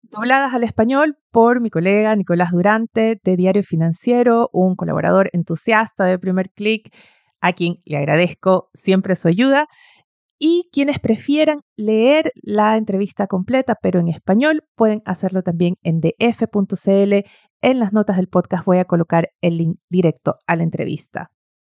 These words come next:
Ahora sí, los dejo con las principales ideas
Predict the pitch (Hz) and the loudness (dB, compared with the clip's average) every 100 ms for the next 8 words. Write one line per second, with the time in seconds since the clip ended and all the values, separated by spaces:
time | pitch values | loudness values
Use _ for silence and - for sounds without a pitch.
0 | _ 190 196 196 330 349 - 202 202 202 | _ 0 0 0 -2 -2 -4 -4 0 0
1 | - 240 - _ _ - 233 233 - _ | 0 -2 -4 _ _ 2 2 2 -8 _
2 | 226 233 226 262 277 240 247 196 170 | -6 -4 -2 -2 -2 -2 2 2 0